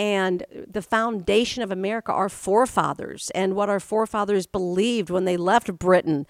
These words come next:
And they believed in just free speech and the freedom of expression and the freedom of worship with God. And he just started preaching on it, and one thing led to another, and they found the U R L, American Faith, and from that has now started a news media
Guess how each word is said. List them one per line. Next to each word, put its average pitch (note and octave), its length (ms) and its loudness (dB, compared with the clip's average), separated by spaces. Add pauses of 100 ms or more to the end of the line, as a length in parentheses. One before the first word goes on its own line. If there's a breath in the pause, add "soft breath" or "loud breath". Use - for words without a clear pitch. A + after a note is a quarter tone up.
(220 loud breath)
And F#3+ 140 0
they G3+ 80 4
believed G3+ 540 2
in F#3 100 2
just F3+ 240 -4
free F#3 240 -2
speech B3+ 500 0
and F3+ 140 -4
the D#3 40 -6
freedom F#3 440 -4
of D#3+ 140 -2 (240 soft breath)
expression A#3+ 580 -2
and F#3 100 0
the E3 60 -2
freedom G3 420 -4
of D3 140 -6
worship F#3+ 540 -2
with F#3+ 160 -6
God. G#3 400 0 (500 loud breath)
And G#3+ 240 4
he C4+ 120 2
just D#4+ 180 -4
started A3+ 160 2
preaching C4 480 -2
on F3 160 0
it, G#3 160 -2
and F#3+ 80 -2
one A3 160 2
thing G#3+ 200 0
led G#3 260 0
to - 140 -6
another, G3 480 0
and D#3 300 -2 (480 loud breath)
they F#3 120 4
found G3 280 0
the F#3+ 80 -2
U G3+ 160 4
R F#3 160 2
L, F#3+ 220 0
American F#3 440 -2
Faith, G#3 460 0
and E3+ 240 -4
from G3+ 400 -2
that A3+ 300 2
has G3 140 -10
now F#3+ 140 -4
started F#3+ 420 -4
a F3 60 -4
news A3+ 400 0
media G#3+ 360 0